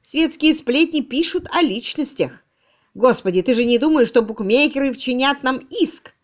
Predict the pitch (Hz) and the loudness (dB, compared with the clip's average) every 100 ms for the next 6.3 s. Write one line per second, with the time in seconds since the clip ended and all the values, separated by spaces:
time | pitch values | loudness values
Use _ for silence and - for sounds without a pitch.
0 | _ - 160 196 196 190 151 120 - _ | _ -10 -4 -2 -2 -2 -4 -6 -12 _
1 | _ _ _ _ - 165 175 165 - 330 | _ _ _ _ -10 -4 -4 -4 2 4
2 | 349 311 165 131 - _ _ _ _ - | 4 2 -2 -4 -10 _ _ _ _ -14
3 | 135 175 208 208 - 226 226 233 254 254 | -4 2 2 0 -2 -2 2 4 4 2
4 | 262 - 262 262 262 - 269 262 269 _ | -2 0 2 2 0 -2 -4 -4 -8 _
5 | _ _ - 311 285 - 190 185 185 185 | _ _ -8 -2 -2 0 0 2 2 0
6 | 180 170 | 0 -2